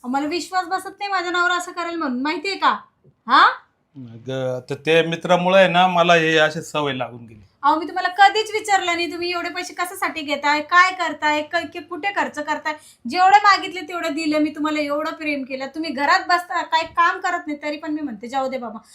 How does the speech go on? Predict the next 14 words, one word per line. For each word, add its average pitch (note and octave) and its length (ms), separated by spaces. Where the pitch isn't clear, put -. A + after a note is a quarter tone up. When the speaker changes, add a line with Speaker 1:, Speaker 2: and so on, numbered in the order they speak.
Speaker 1:
माझा C4+ 220
नवरा D4 220
चांगला D4+ 360
आहे D4+ 80
ना, C#4 140
नाही F4 220
काम G4 220
केलं F#4+ 220
तरी G4 120
चालेल, F#4+ 400
पण C#4 120
माझं C#4+ 300
जेवढं D4+ 300
पाहिजे." A#3+ 360